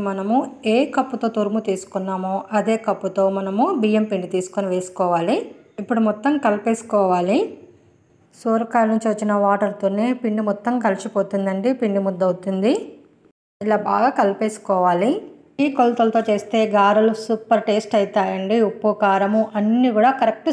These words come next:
సరిపోతాయి. మనకి ఇలా కలుపుకుంటే అట్లా పిండి ముద్దలాగా కావాలండి. ఒకవేళ మీకు మెత్తగా అయితే కూడా కొంచెం పొడి పిండి వేసుకుంటూ కలుపుకోవాలి. ఏ కప్తో సోరకాయ తురుము తీసుకుంటామో అదే కప్తో మనము రైస్ ఫ్లోర్ వేసుకుంటే కరెక్ట్గా సరిపోతుందండి,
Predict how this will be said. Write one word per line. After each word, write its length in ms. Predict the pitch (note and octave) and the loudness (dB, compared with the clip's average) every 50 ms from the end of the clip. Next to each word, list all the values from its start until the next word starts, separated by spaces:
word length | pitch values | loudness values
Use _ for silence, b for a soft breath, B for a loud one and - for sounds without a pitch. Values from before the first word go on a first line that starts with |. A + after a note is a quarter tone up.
| - B3 | 2 2
సరిపోతాయి. 640 | G#3 G#3 - - G3+ F3+ - G3 F#3 F3+ F#3 A3 D#4 A4+ - - - - - _ _ _ _ _ _ - - A3 | 2 2 0 -2 -2 0 0 0 0 0 0 0 0 -2 -2 -6 -14 -20 -20 _ _ _ _ _ _ -6 -2 0
మనకి 240 | A3 G#3+ A3 A3 A3+ G#3+ | 0 0 0 -2 -2 -2
ఇలా 160 | A3 A3 A#3+ C#4 C#4+ C4+ | 0 2 2 2 2 2
కలుపుకుంటే 600 | A#3+ G#3+ G#3 G#3 - A3 - A3 G#3+ G#3+ - C4 C#4+ E4+ D#4+ - A3+ | 2 0 0 0 -4 -4 -4 -4 -6 -4 0 2 2 2 4 2 0
అట్లా 180 | G#3 A3 A3+ A3 - | 0 0 0 -2 0
పిండి 240 | A#3 A3 A3 A3+ A3+ | 0 0 2 2 2
ముద్దలాగా 440 | A3 G#3+ F#3+ G#3+ G3+ G#3 G#3+ A3 A3+ A3 - | 0 0 2 2 4 4 6 4 4 2 2
కావాలండి. 720 | G#3+ F#3 F#3 F#3 G3+ G3+ G3 G3 F#3 F#3 F#3 F#3+ G3+ B3 D#4 D4+ C4 A#3 | 0 2 2 4 4 2 2 2 0 -2 -4 -2 0 0 0 0 0 -2
ఒకవేళ 380 | G#3+ - A#3 G#3 G#3 G#3 G#3+ A3+ A3 G#3 | 0 0 0 0 2 0 0 0 0 0
మీకు 160 | G#3 - A3 G#3 | -2 -4 -4 -4
మెత్తగా 340 | G3+ F#3+ - - A#3+ A3 A3 G3+ | -6 -4 -2 -2 0 2 2 0
అయితే 180 | G3 G3 - G3+ G3 | 0 -2 -4 -2 0
కూడా 140 | G3+ B3+ C#4 C#4 | 2 0 2 2
కొంచెం 240 | A#3+ A3+ A3 - A3 G#3 | 0 -2 0 -2 -2 0
పొడి 160 | A3 G#3+ G#3+ A3 | 0 0 0 0
పిండి 200 | - A3 A3 G#3+ G3+ | -2 0 0 0 0
వేసుకుంటూ 440 | G3 F#3+ F#3+ - - - A3+ A#3 D#4 - A3+ | -2 -4 -6 -8 -4 -2 0 0 2 2 4
కలుపుకోవాలి. 720 | G3+ G3+ G3 - - - G#3 F#3+ F#3 F3 F3 F3+ G3+ C4 G4 B4 - - - | 2 2 2 -2 -2 0 2 2 2 2 2 2 2 2 2 0 -2 -4 -6
ఏ 40 | D4+ C4+ | -4 -2
కప్తో 320 | - D4 C#4 - - D#4 D#4 D#4 | -2 -2 -2 -2 -4 -4 -2 2
సోరకాయ 360 | C4+ A3+ A3+ A3+ - B3+ B3+ - | 2 0 2 2 0 -2 0 0
తురుము 220 | B3 A3+ A3 A3+ A3 | -2 -2 -2 -2 0
తీసుకుంటామో 640 | G#3 G3+ G3+ - - G#3 G3 F#3 G#3+ G3 G3 G3+ G#3 G#3 - - | 0 0 -2 -4 -8 -8 -4 -2 -2 -2 0 0 -2 -2 0 0
అదే 160 | G#3+ G3 C4+ C#4+ C#4 B3+ | 2 2 2 0 2 0
కప్తో 320 | A3 A3 - G#3+ - A3+ A3 A3 G#3+ | -2 -2 -2 -4 -2 0 0 0 0
మనము 220 | G#3 G#3 A3+ C4+ C#4+ C4 | 0 2 2 4 4 4
రైస్ 180 | G#3+ A3 - - | 2 2 0 -4
ఫ్లోర్ 240 | - B3 A3+ G#3+ G#3 | -2 0 2 2 2
వేసుకుంటే 420 | G3+ G3+ - - - G#3 G3+ B3+ B3 - | 0 -2 -6 -8 -8 -6 -4 -4 -2 -2
కరెక్ట్గా 380 | A#3 A3 A3+ - - - C#4+ D4+ - | -2 -2 -2 -4 -2 -2 -2 0 2
సరిపోతుందండి, 840 | C4+ A3+ G#3+ - - G#3 G#3 - G3 F#3+ F#3+ F#3 F#3 F3+ F3+ G#3+ | 2 0 0 0 -4 -4 -4 -2 -6 -6 -4 -4 -4 -2 0 2